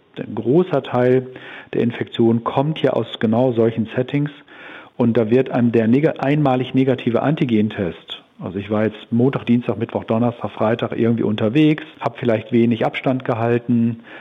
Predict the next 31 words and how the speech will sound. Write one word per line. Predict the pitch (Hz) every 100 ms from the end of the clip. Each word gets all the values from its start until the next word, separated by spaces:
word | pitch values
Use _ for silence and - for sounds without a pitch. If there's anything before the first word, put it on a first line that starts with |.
| -
und | 147
dann | 127 117
gehe | 120
ich | -
freitags, | 120 127 135 135 127
will | 123 117
ich | -
dann | 117 110
in | 113
den |
Club | - 180 185
gehen, | 156 156 156 143
mach | 120 113
da | 131
meinen | 113 110
Antigentest, | - 147 135 127 139 127 127 123 107
der |
mit | 107 113 170
hoher | 180
Wahrscheinlichkeit, | 147 131 135 131 127 - 123 117
selbst | 117 -
wenn | 117
ich | 117
am | 117 131
Mittwoch | 180 156 131
eine | 123
Infektion | 127 120 - 147 147 151 147
bekommen | 123 135 127 117
habe, | 113 113
negativ | 180 170 117 123 120
ist, | 143 170